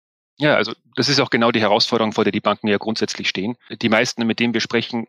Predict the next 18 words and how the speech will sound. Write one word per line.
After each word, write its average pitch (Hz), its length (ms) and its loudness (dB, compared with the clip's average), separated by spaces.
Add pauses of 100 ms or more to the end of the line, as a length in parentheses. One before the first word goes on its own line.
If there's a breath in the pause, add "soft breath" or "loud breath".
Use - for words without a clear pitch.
wissen 110 520 -2
ja, 117 80 2
worum 98 240 0
es 95 160 -2
geht. 131 260 -2
Also - 440 -10
wo, 113 120 -10
wo 131 120 0
sie 135 100 0
an 120 80 2
die 117 80 0
Grenzen 113 380 0
stoßen, 113 420 -4
ist 113 160 -6
das 113 100 -8
Thema 107 320 -2 (460 loud breath)
Technik, 127 540 0
Ressourcen, 127 640 2